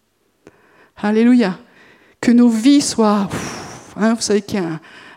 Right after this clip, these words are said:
un espèce de courant d'air qu'il faut faire aérer souvent ce temps-ci, euh, dans le monde terrestre.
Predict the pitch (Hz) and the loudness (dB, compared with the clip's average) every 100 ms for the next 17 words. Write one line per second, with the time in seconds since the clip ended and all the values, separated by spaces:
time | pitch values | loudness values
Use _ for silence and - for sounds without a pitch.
0 | - 220 247 - 262 208 220 - 339 262 | -2 0 0 0 0 0 -6 -2 0 2
1 | 277 247 285 - - 226 - - - 214 | 2 4 2 0 -6 -14 -18 -20 -12 -6
2 | - 226 240 269 262 - 233 240 240 - | -4 -2 0 0 0 -4 -6 -6 -6 -8
3 | 214 226 - 381 - - - - 196 196 | -10 -10 -6 -6 -8 -20 -20 -12 -6 -2
4 | 214 220 247 262 240 233 - 233 269 339 | -2 0 2 2 2 -2 0 0 0 -2
5 | - | -4